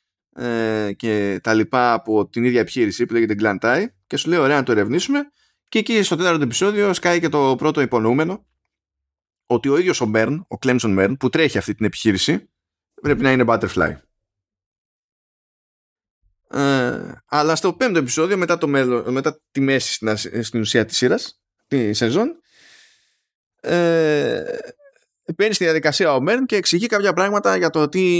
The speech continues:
είναι Butterfly στην ομα-, ε, στην ομάδα. Σου λέει, "Οκ, εντάξει". Και η ομάδα είναι να πάει να κάνει ντου στη, σε αυτή την επιχείρηση που λέγεται Glantai.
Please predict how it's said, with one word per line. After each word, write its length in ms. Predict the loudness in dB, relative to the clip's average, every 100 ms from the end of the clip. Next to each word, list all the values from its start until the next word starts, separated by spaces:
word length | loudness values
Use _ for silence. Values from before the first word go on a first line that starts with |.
| 0 0
είναι 180 | 0 0
Butterfly 380 | 0 0 -4 -8 -12 _ _ _ _ _ _ _ _ _ _ _ _ _ _ _ -10
στην 100 | 0
ομα-, 240 | 2 2 0
ε, 100 | -2
στην 140 | 0
ομάδα. 420 | 2 2 0 -4
Σου 120 | -6 0
λέει, 220 | 0 0
"Οκ, 160 | -2 0
εντάξει". 800 | 0 0 -2 0 2 0 -8 _ _ _ _ _ -4
Και 80 | -2
η 40 |
ομάδα 360 | 0 0 0 0
είναι 180 | 0
να 140 | 0 0
πάει 140 | 0
να 100 | 0
κάνει 240 | 0 0 0
ντου 220 | 0 -2
στη, 720 | -2 -4 -2 -4 -4 -6 -6
σε 100 | -6
αυτή 160 | -6 -4
την 100 | -6
επιχείρηση 480 | -4 -2 -2 -4
που 100 | -6
λέγεται 340 | -4 -4 -4 -2
Glantai. 440 | 0 0 0 -2